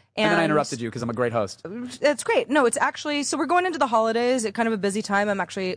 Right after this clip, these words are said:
Speaker 2: going to Toronto tomorrow. I'm gonna be speaking at this conference called Next Media.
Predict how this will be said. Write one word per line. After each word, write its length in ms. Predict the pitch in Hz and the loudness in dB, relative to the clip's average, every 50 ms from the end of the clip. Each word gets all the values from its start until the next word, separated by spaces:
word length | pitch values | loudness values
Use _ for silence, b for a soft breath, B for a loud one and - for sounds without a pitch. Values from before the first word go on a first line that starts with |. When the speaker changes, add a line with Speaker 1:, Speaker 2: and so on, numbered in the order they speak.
| - - | -4 -4
Speaker 2:
going 160 | 185 185 190 | -2 -2 -2
to 60 | 185 | -4
Toronto 360 | - - 180 170 160 170 202 214 | -4 -4 -2 -2 -2 -2 -4 -4
tomorrow. 320 | - - 247 247 262 294 | -4 -2 -2 0 0 2
I'm 100 | 320 277 | 2 2
gonna 140 | 247 220 208 | 0 0 -2
be 80 | 175 185 | -2 -4
speaking 320 | 165 - - 190 - 190 185 | -6 -6 -6 -8 -6 -4 -6
at 140 | 180 - | -4 -6
this 100 | - 180 | -6 -8
conference 360 | - - 190 175 - 190 - - | -4 -4 -4 -4 -4 -8 -10 -6
called 380 | - - 180 170 165 165 170 | -4 -4 -2 -2 -4 -6 -8
Next 320 | 180 - - - - - - | -12 -14 -12 -12 -12 -10 -8
Media. 380 | 175 170 170 190 233 330 415 | -8 -4 -4 -2 -2 -2 -4